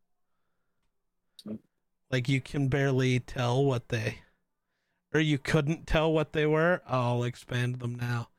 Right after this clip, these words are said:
Speaker 2: So you haven't been getting any credit this episode. I forgot. I, I basically didn't credit you all episode, but I also didn't credit myself, so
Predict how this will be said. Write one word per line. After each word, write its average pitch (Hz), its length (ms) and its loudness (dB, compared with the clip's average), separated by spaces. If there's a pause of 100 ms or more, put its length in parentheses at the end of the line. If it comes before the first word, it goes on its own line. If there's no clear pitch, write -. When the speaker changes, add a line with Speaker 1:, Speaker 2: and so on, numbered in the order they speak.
(600)
Speaker 2:
So - 100 2
you 170 240 4
haven't 214 260 4
been 214 180 2
getting 208 340 4
any 202 180 2
credit 190 480 4
this 196 180 2
episode. 202 600 4
I 151 100 2
forgot. 147 380 0 (100)
I, 143 280 2
I 143 100 4
basically 143 500 0
didn't 135 240 -2
credit 135 320 0
you 143 180 2
all 139 160 2
episode, 139 540 0
but 127 100 0
I 127 60 2
also 123 260 2
didn't 127 240 -2
credit 127 280 0
myself, 123 480 -2
so - 460 -6